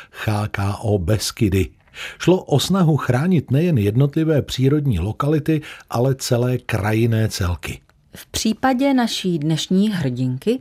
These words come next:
Speaker 2: upozorňovali ochránci přírody, botanici i zoologové desítky let na to, že jde o území mimořádné hodnoty, které začíná být ohrožené intenzivním hospodařením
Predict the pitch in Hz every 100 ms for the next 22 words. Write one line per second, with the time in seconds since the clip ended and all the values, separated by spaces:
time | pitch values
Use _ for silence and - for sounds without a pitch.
0 | - - - 226 294 285 294 277 262 254
1 | 247 196 - 226 233 - 180 - 208 214
2 | 220 220 226 165 165 190 185 180 - 185
3 | 185 - 156 143 165 - 240 196 165 156
4 | 160 165 - - - 226 302 285 - 214
5 | 185 190 202 202 214 196 190 180 - 185
6 | - 196 202 190 190 185 185 214 247 247
7 | 170 156 160 151 156 151 160 156 143 -
8 | - - 190 175 170 180 170 - 175 170
9 | 170 160 151 - 170 160 185 175 185 180
10 | 180 - 208 220 240 220 202 196 196 170
11 | 165 - 165 165 175 175 196